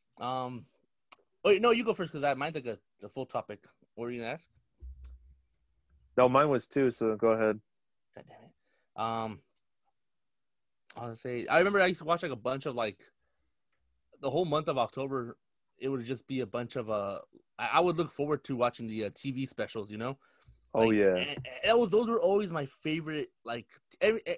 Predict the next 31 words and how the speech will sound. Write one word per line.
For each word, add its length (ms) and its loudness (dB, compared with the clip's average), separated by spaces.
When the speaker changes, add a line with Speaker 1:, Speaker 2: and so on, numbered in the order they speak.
Speaker 1:
everything 360 -2
that 60 0
had 100 -4
to 60 -16
do 100 -6
with 140 -8
T 100 -12
V, 200 -8
like, 260 -2
whatever 220 2
was 180 0
themed 220 -4
around 180 2
Halloween 320 -2
was 220 -4
always 280 -2
the 100 -6
best, 440 -8
you 100 -10
know? 240 -6
Speaker 2:
You're 160 4
right. 280 6
Speaker 1:
And, 180 -4
Speaker 2:
I 60 6
used 160 6
to, 80 4
Speaker 1:
uh, 40 -2
Speaker 2:
dude, 200 8
I 100 10
love 300 8
the 320 6